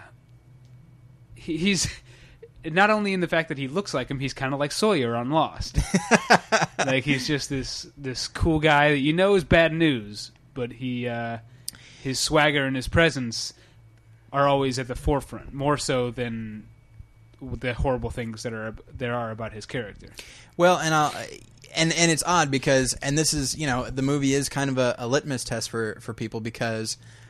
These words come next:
Speaker 2: I, uh, like, I, like, when I think of that character specifically, I think of a, uh, just an inherently negative character. But at the same time,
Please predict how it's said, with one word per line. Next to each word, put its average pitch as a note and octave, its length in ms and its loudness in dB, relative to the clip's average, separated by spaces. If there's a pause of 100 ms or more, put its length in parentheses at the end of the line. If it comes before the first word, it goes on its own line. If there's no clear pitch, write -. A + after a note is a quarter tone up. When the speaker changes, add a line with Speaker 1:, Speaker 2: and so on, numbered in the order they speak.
(360)
Speaker 2:
I, C3+ 340 0
uh, A#2 560 -2 (2750)
like, C3 180 -2
I, C#3 180 -2 (1600)
like, C3+ 140 0
when C#3 100 4
I F3+ 120 6
think E3 180 2
of B2+ 100 0
that B2+ 220 2
character A#2+ 380 0
specifically, A#2 480 -2
I A2+ 80 0
think A#2+ 200 -2
of A#2 80 -2
a, A#2 40 2
uh, A2 440 -2 (100)
just A#2+ 180 -6
an A#2 80 -2
inherently A#2+ 440 0
negative A2+ 420 -2
character. A2+ 360 -2
But A#2 200 2
at C#3 120 0
the C3+ 80 -4
same E3+ 280 0
time, A#2+ 460 -4